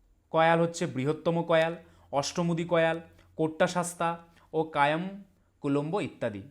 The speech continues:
পরবর্তী প্রশ্ন, জাতীয় পতাকার গেরুয়া রং কিসের প্রতীক? জাতীয় পতাকার গেরুয়া রং কিসের প্রতীক? অ্যান্সারটি হয়ে যাবে অপশন বি, শৌর্য ও বলিদানের প্রতীক। জাতীয় পতাকার সাদা রং কিসের প্রতীক?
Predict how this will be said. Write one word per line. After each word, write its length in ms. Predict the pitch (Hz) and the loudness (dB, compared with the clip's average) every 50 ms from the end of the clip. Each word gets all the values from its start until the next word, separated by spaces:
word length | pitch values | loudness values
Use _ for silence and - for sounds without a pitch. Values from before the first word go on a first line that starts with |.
| _ _ _ _ _ _ | _ _ _ _ _ _
পরবর্তী 380 | 160 175 190 214 226 226 226 240 | 6 6 6 6 4 4 2 0
প্রশ্ন, 420 | 208 233 220 - - 226 240 269 262 - _ _ _ _ _ _ _ _ 139 127 | 0 0 0 0 -2 -4 -6 -6 -10 -16 _ _ _ _ _ _ _ _ -12 0
জাতীয় 480 | 117 165 160 175 170 - 233 247 262 254 240 | 4 6 6 6 4 4 6 6 6 6 6
পতাকার 640 | 196 196 202 226 220 226 208 147 123 120 131 151 | 2 2 2 2 4 4 4 4 4 2 0 -4
গেরুয়া 540 | 135 123 120 151 165 175 202 208 214 214 214 | -6 -2 2 2 4 4 4 6 6 6 6
রং 400 | 214 196 151 135 127 143 156 147 - _ | 6 6 4 2 0 -4 -10 -14 -14 _
কিসের 420 | 196 208 185 - - 226 233 226 | -6 -4 -4 0 2 2 2 2
প্রতীক? 460 | 226 - 156 135 - - 117 101 - - - _ _ _ _ _ _ _ _ _ _ - | 0 -2 -4 -4 -4 -6 -8 -10 -10 -12 -18 _ _ _ _ _ _ _ _ _ _ -6
জাতীয় 420 | 113 156 151 165 160 208 220 220 214 | 4 6 6 6 6 4 2 2 2
পতাকার 480 | 214 214 208 208 208 202 214 208 202 | 2 2 2 2 2 4 4 4 4
গেরুয়া 420 | 156 139 151 160 160 180 185 185 185 | 2 2 2 2 4 6 6 6 6
রং 200 | 190 190 185 180 | 4 2 0 -2
কিসের 300 | 180 165 160 - 185 170 | -4 -4 -2 -2 -2 -2
প্রতীক? 460 | 175 180 170 180 208 226 - - _ _ _ _ _ _ _ | -2 -6 -6 -4 -6 -8 -8 -12 _ _ _ _ _ _ _
অ্যান্সারটি 460 | - 131 143 147 - 180 170 175 180 | -4 -4 -2 -2 -2 -2 -2 -2 -2
হয়ে 120 | 175 180 165 | -4 -2 0
যাবে 420 | 180 170 147 135 120 123 - - - | 0 0 0 0 -2 -2 -4 0 2
অপশন 400 | 131 143 139 - - 185 175 170 | 2 2 2 0 -4 -4 -4 -2
বি, 340 | 151 185 196 147 113 113 - - _ _ _ _ _ | -2 -2 -2 -2 -2 -4 -6 -12 _ _ _ _ _
শৌর্য 760 | - - - - 185 185 185 202 202 170 180 214 214 208 - - - | -8 -6 0 4 6 6 6 4 2 2 4 4 4 4 4 2 2
ও 140 | 156 156 | 4 4
বলিদানের 800 | 151 127 131 135 139 147 151 156 151 160 190 233 302 - - - _ _ _ _ | 4 4 2 2 4 6 4 4 4 2 2 0 -2 -4 -10 -18 _ _ _ _
প্রতীক। 460 | 139 123 107 - 117 107 - - _ _ _ _ _ _ _ _ _ _ _ _ _ 143 | -4 -4 -4 -2 -4 -6 -6 -10 _ _ _ _ _ _ _ _ _ _ _ _ _ 4
জাতীয় 360 | 170 160 170 165 214 226 226 226 | 6 6 6 6 4 2 2 2
পতাকার 360 | 220 214 226 220 220 220 214 | 2 0 0 0 2 2 2
সাদা 460 | 202 - - - 156 156 151 180 190 | 2 0 -4 0 0 2 4 4 6
রং 300 | 196 202 160 139 139 143 139 | 6 6 4 4 2 0 -4
কিসের 280 | - 170 170 190 190 175 | -6 -4 -2 -2 -2 -2
প্রতীক? 420 | 175 185 185 185 196 202 202 - | -2 -6 -6 -4 -6 -8 -10 -12